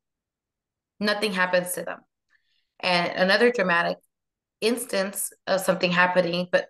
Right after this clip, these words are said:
there's action, is if there's a domestic violence, they get separated from each other for seventy-two hours.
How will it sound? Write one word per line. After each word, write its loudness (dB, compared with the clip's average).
there's 0
action, -2
is -6
if -6
there's 0
a -4
domestic -4
violence, 0
they 2
get 0
separated -2
from -2
each -4
other 0
for -8
seventy-two -4
hours. -4